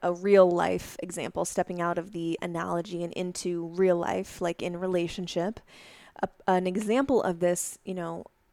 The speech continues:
conscious type relationship would be, you know, it's not the absence of triggers. We all have emotional triggers, those little buttons that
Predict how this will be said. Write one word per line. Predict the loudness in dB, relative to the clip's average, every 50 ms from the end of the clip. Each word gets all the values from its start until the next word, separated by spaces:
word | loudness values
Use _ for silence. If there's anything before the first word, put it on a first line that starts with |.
| _ _ _ _ _ _ _
conscious | -10 -8 -8 -6 -4 -2 -2 -2 -2 -2 -2 -2 -2 -4 -6 -10
type | -8 -4 -2 0 0 0 -2 -4 -12 -20 _ _ _ -2
relationship | 0 0 0 0 -2 -4 -8 -4 -4 -4 -2 -2
would | -4 -4 -4
be, | -4 -4 -2 -2 -2 -2 -4 -10 _ _ -20 -20 -20 -20 -20 _ _ _
you | -4
know, | -2 0
it's | -2 0 2 2
not | 2 2 2
the | 0 -2 -2 -2 -2
absence | 0 0 0 -2 -2 -4 -4 -4 -4 -4 -6 -8 -6 -2
of | 0 0 2 2 0 -2 -4 -8 -12 -18 -20 _ _
triggers. | -14 -6 -2 0 0 0 -2 -6 -8 -8 -8 -10 -10 -10 -12 -14 _ _ _ _ -6
We | -2 2
all | 4 6 6 6 6 4
have | 2 2 4 4 2 2
emotional | 0 0 0 0 -2 -2 -4 -6 -6 -6 -6
triggers, | -2 0 0 0 0 -2 -2 -2 -4 -6 0
those | 2 2 2 2 2 2
little | 2 4 2
buttons | 2 -2 0 4 4 4 4 2 -4 -8 -2
that | 0 0 0 0